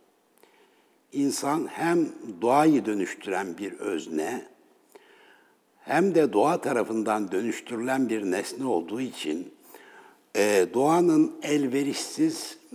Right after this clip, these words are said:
koşullarından kendini korumaya çalışırken aynı zamanda onunla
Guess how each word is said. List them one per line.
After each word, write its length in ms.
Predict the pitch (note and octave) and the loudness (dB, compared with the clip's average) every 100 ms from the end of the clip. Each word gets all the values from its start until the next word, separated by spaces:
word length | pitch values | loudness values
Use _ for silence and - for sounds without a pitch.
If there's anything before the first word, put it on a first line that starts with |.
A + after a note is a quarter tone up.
| - - | -14 -6
koşullarından 1160 | B2+ - B2 G#2 F#2 F#2 E2 D#2+ - F2+ A#2 | -4 -4 -2 0 2 0 -2 -2 2 2 2
kendini 420 | - C#3 C3+ C#3+ | -4 0 2 2
korumaya 580 | - - G#2+ A#2+ C3 B2 | 0 -2 -2 -4 -4 -4
çalışırken 840 | A#2+ - A#2 - D3 G#2+ F#2 A#2+ - - - - - - - _ - | -6 -6 -6 -4 -4 -2 -2 -2 -6 -16 -20 -20 -20 -20 -20 _ 0
aynı 360 | B2+ F#3 F#3+ | 2 4 2
zamanda 680 | C3+ A#2 G#2+ F2+ F2 E2+ G#2 - - | 2 0 2 2 0 -2 -2 -4 -6
onunla 680 | A#2 D3 E3 D3 B2+ A#2+ | -2 2 2 2 2 -2